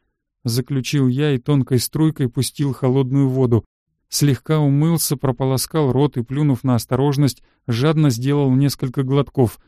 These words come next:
Освежило. Рэмка смотрел на меня с ухмылкой. "А ты не такой уж робкий.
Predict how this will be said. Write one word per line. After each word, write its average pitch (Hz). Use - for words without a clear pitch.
Освежило. 117
Рэмка 143
смотрел 143
на 139
меня 139
с -
ухмылкой. 131
"А 117
ты 156
не 165
такой 165
уж 160
робкий. 156